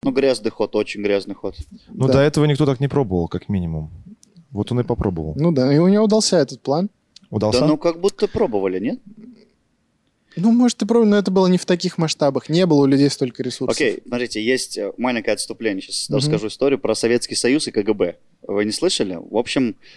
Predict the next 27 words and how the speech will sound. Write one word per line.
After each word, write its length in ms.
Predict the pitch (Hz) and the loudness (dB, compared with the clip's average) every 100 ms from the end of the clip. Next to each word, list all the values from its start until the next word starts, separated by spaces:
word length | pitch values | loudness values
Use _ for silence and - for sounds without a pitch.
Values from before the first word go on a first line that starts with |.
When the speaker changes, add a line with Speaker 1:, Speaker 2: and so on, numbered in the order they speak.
| _ | _
Speaker 1:
э, 500 | 104 104 104 104 104 - - | 0 2 2 2 0 -4 -4
как 260 | 147 165 | -2 -2
боролись 440 | 123 123 131 117 - | 2 4 4 2 0
с 60 | - | -2
терроризмом 720 | 117 110 123 147 143 131 131 | 0 2 2 2 0 -2 -4
в 80 | - | -6
со-, 160 | 113 98 | -2 0
во 160 | 107 | 2
времена 340 | 107 107 113 113 | 2 2 0 0
Советского 420 | 107 104 - 101 | 0 0 -2 -4
Союза, 260 | 110 131 | 0 0
когда 280 | 120 95 104 | 0 -2 0
вот 240 | 98 - 104 | 0 -2 -6
г-, 160 | 95 | -6
К 180 | 90 104 | -4 -4
Г 100 | 98 | -2
Б, 180 | 95 147 | 0 0
там 180 | - 101 | 0 -4
это 160 | - | -4
как 140 | - - | -6 -2
раз 120 | 113 | -2
шестидесятые, 640 | - 107 101 101 131 117 | -2 -6 -8 -4 -2 -2
семидесятые 540 | - 101 98 104 98 101 | -4 -4 -2 -2 -2 0
годы, 220 | 101 90 | -2 -2
насколько 280 | - 92 95 | -6 -8 -8
я 60 | |
знаю. 260 | 90 92 | -6 -6